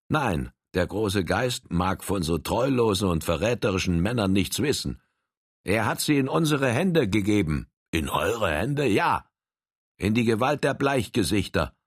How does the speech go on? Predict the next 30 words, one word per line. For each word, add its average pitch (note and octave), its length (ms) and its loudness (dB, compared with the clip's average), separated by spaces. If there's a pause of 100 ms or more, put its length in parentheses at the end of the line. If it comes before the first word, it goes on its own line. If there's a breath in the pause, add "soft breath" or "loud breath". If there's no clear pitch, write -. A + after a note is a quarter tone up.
(180)
welche G#2 280 2
ihr C3 280 2
verderben A#2 680 0
wolltet. F2+ 440 -2 (760)
Deine D2+ 400 -2
Zunge G2+ 420 0
ist G2 280 -2
falsch. D#2+ 500 -4 (560)
Sie F2+ 240 0
spricht - 440 -2
solche G2+ 500 0
Worte, A#2+ 440 -2 (220 loud breath)
um A2 180 0
uns A#2 200 0
den G#2 200 2
Frieden A2+ 540 0
abzuzwingen. E2 1120 -4
Ja, G2 300 0
ich F#2+ 200 -2
will D#3 180 2
und G2+ 220 0
werde B2 260 0
euch A#2 200 -2
den F#2+ 140 0
Frieden B2 300 -2
abzwingen. D2+ 600 -4 (340)
Ich B2 200 0
sage B2+ 340 0
die E3+ 160 2
Wahrheit. G#2+ 520 -2